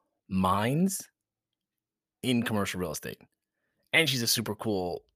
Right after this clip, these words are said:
super nice, super sweet person. To just hear her talk, I'm telling you right now, get your legal pad out, your Moleskine, the Notes app on your phone, Notion, whatever you use to jot down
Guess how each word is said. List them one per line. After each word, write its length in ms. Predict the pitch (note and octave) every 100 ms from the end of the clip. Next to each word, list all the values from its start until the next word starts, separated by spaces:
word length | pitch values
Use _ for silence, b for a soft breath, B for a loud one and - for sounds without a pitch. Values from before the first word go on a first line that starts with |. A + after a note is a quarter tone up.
| -
super 320 | - A#2+ G#2+
nice, 340 | G#2 G2 F2+ -
super 280 | - A2 G#2+
sweet 380 | - A2 F#2
person. 420 | - F#2+ - D3 - B B B B B B _ _ _ _ _ - -
To 160 | B2
just 300 | A2+ C3+ -
hear 340 | - - E3+ C3
her 180 | C3
talk, 420 | A2+ A2+ G2+ G2 -
I'm 120 | G#2
telling 280 | - B2 A#2
you 100 | G2+
right 180 | G2 G2+
now, 300 | G2+ A2+ B2+
get 180 | - G#2+
your 200 | A2 G#2
legal 340 | G2+ A2 A2+ G#2
pad 240 | A2+ G#2+
out, 300 | G#2 G2 -
your 140 | G2+
Moleskine, 680 | F#2+ G#2 G#2 - - G2 G2 G2+ A#2
the 80 | F#2+
Notes 380 | G#2 G#2+ - -
app 300 | G2 G2+ -
on 180 | A2 G#2
your 120 | F#2+
phone, 480 | - F#2+ F#2+ F#2+ G2
Notion, 420 | G#2+ G#2+ G2+ G2+
whatever 260 | G#2+ C#3+
you 200 | E3 C#3
use 600 | C#3+ A2 G#2+ G#2+ C#3+ - - b b b b
to 120 | - G2
jot 460 | F2 F#2 G2+ A#2
down 480 | G2+ F#2 G2 A2